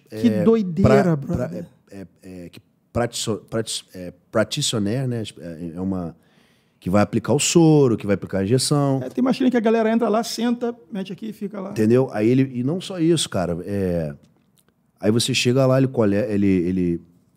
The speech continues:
Speaker 2: você assina os termos todos, aí manda você ir pra um laboratório. Aí no laboratório você vai lá, faz o exame de sangue, aí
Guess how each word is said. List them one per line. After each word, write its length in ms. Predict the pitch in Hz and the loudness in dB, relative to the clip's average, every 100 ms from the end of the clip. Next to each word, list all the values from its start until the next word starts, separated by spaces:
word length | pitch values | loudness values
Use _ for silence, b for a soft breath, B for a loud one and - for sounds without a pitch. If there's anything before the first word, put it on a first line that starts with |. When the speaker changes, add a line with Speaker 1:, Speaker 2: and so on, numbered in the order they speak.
| - - | -20 -16
Speaker 2:
você 200 | - 98 | -8 -6
assina 280 | 90 98 107 | -4 -4 -2
os 140 | - | -2
termos 360 | - 98 107 - | -2 -2 -2 -4
todos, 380 | 143 147 147 123 | -2 0 0 0
aí 60 | |
manda 220 | 120 123 | 0 2
você 220 | 127 117 123 | 0 0 -2
ir 40 | |
pra 100 | 127 | -2
um 40 | |
laboratório. 720 | 123 123 131 127 101 73 67 - _ _ _ _ _ | -4 0 0 0 -4 -4 -8 -16 _ _ _ _ _
Aí 120 | 92 104 | 0 4
no 60 | |
laboratório 520 | 120 123 123 123 127 127 | 4 4 2 2 2 2
você 120 | 131 | 2
vai 160 | 127 | 2
lá, 100 | 131 131 | 2 2
faz 220 | 139 131 | 2 4
o 60 | |
exame 300 | 127 117 110 123 | 4 4 2 2
de 80 | |
sangue, 580 | 131 - 139 147 151 156 - _ _ _ _ _ | 2 2 2 2 0 -4 -8 _ _ _ _ _
aí 180 | 104 123 | -10 -10